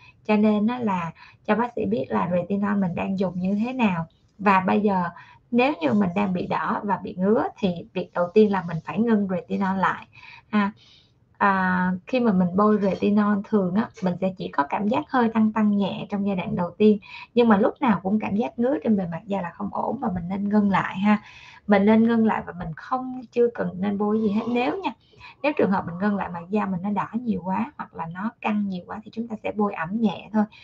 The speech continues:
Và đồng thời chúng ta uống những cái vitamin, vitamin E, vitamin B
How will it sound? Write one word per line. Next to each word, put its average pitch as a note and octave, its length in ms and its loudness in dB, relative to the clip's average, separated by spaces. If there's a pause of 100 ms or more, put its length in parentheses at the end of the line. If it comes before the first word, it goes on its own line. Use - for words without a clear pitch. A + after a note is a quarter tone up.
(260)
Và G3 120 0
đồng F3+ 180 -2
thời F3 140 -6
chúng A#3 140 -4
ta A3 200 -4
uống A3 240 4
những - 140 -12
cái A#3+ 120 -6
vitamin, G#3 560 -2
vitamin G3+ 480 -2
E, G3+ 280 0
vitamin G3 420 -6
B G3+ 40 -4